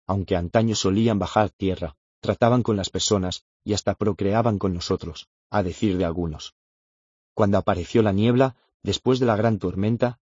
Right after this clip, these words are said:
yo me encontraba en las montañas situadas detrás de la ciudad de Santelia, de regreso a casa. Me refugié en una cabaña de pastores,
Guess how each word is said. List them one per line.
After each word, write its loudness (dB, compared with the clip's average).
yo 4
me 2
encontraba 0
en 2
las 0
montañas 0
situadas 0
detrás -2
de -2
la 0
ciudad 0
de 0
Santelia, -2
de 0
regreso 0
a -6
casa. -6
Me 2
refugié 2
en 4
una 2
cabaña 0
de 2
pastores, -2